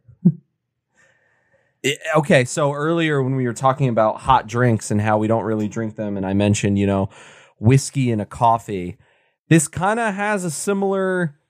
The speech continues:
Speaker 2: obviously it's cold, but it, it kinda has a similar vibe to it. I, I feel like
Speaker 1: Mm.
Speaker 2: this is just, it, it, and you know what? What's interesting? It, this smells a little boozier than the ten point five triple I had, and that makes no sense to me. But
Speaker 1: Interesting.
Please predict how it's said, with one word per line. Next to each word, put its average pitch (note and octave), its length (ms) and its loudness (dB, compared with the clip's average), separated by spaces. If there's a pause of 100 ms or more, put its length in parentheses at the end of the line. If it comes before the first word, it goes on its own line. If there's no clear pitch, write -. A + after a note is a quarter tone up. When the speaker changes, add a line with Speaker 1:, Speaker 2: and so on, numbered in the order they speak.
Speaker 2:
obviously C#3+ 480 0
it's G#2+ 100 -6
cold, A2+ 520 2
but B2 140 -2
it, B2+ 60 -2
it C#3 220 -2
kinda F#3 240 0
has F#3 180 0
a E3 60 -2
similar D#3 400 2
vibe C3 360 0
to G2+ 260 -2
it. F#2 160 -2
I, G#2 320 2
I - 40 0
feel C3+ 200 0
like D#3+ 160 6
Speaker 1:
Mm. F3 80 6
Speaker 2:
this B2 160 2
is A2+ 160 -2
just, B2 240 0
it, F3+ 200 -2
it, G3+ 200 0
and A3+ 260 -2
you A3 60 0
know A3 100 0
what? G#3+ 300 -4
What's F3+ 180 0
interesting? A3 520 -2 (280)
It, A#3 260 4
this G3 300 -4
smells B3+ 340 -4
a G3 60 0
little E3 280 0
boozier A2 760 0 (260)
than B2+ 140 4
the A#2+ 80 2
ten D3 260 2
point C#3 240 -2
five B2 240 0
triple G#2 380 -4
I F2 140 -4
had, E2+ 340 -6 (180)
and A2 160 0
that D3+ 180 4
makes A#2 300 -4
no B2 380 2
sense G#2 380 -8
to F#2+ 100 -8
me. F2 240 -10 (440)
But D#3+ 200 4
Speaker 1:
Interesting. C#3 640 0